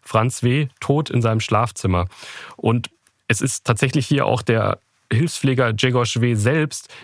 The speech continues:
der in dieser Nacht diesen Hausnotruf absetzt. Also das muss man sich so vorstellen, dass da ein Knopf ist, meist wird er am Handgelenk getragen, wie eine Art Uhr, mit einem Knopf drauf. Und mit diesem Signal kann man quasi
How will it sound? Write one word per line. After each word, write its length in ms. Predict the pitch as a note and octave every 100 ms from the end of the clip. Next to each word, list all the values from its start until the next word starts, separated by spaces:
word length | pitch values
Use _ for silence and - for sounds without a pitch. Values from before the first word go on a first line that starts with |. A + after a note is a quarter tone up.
| -
der 80 | A2+
in 80 | A#2+
dieser 240 | C3+ C3
Nacht 420 | A2 A2 - - - - -
diesen 320 | A#2 B2+ A#2+ - _ _ -
Hausnotruf 720 | - D3 - G2 G2 - G#2 -
absetzt. 720 | F2+ - F#2 F2+ F2+ - -
Also 180 | G2 G2
das 320 | G2+ - -
muss 160 | B2+ -
man 120 | B2
sich 140 | A2
so 160 | - D3+
vorstellen, 560 | - C3 - C3+ C#3 - - - -
dass 160 | A2
da 120 | A#2+ G#2+
ein 280 | G#2 G2+ - -
Knopf 280 | D3 D#3 -
ist, 220 | C3+ -
meist 240 | G#2+ -
wird 100 | A2+
er 80 | G2+
am 220 | G2+ G2+
Handgelenk 640 | B2+ C#3 C#3 B2 C3 - -
getragen, 640 | A2 A#2 G#2 A2+ B2 A#2
wie 80 | A2
eine 180 | G#2+ F#2
Art 240 | G2+ -
Uhr, 320 | C#3+ F#3+ F3+ - - -
mit 140 | A#2
einem 160 | F#2+ G2+
Knopf 280 | - F3+ -
drauf. 480 | C#3 C3+ C3+ D3 - - -
Und 380 | - A#2 A#2 - _
mit 200 | A#2+ A2+
diesem 400 | B2+ C3+ B2+ A#2+ - _ -
Signal 500 | A2+ A2 G2+ A2+ A#2+
kann 160 | A2+
man 100 | A2+
quasi 480 | G#2 F#2 G#2+ A2+